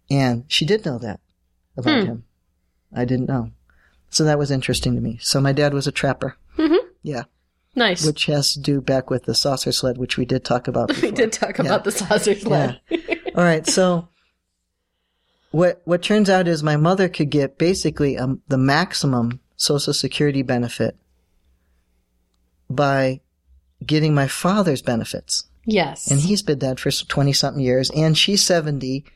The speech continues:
Speaker 1: and she could have started collecting them when she was sixty.
Speaker 2: Right.
Speaker 1: Even though she was divorced from him.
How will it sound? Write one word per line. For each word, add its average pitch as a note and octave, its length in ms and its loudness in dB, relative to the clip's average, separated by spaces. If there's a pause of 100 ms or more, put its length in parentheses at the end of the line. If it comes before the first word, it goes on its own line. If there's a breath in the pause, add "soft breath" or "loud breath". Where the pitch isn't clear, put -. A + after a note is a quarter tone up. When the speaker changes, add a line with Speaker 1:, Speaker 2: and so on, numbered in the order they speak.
(160 soft breath)
Speaker 1:
and D3 100 0
she F3+ 140 0
could F3 180 0
have D#3 120 2
started E3 340 0
collecting C#3+ 400 -2
them C3 140 -4
when B2+ 100 -2
she - 140 0
was B2+ 120 2
sixty. A#2+ 440 -2 (280)
Speaker 2:
Right. E3 340 0 (440)
Speaker 1:
Even F3 320 2
though C#3+ 320 0 (1700)
she - 220 -2
was C3+ 180 0
divorced D#3+ 560 0
from C3+ 220 -4
him. A#2 280 -4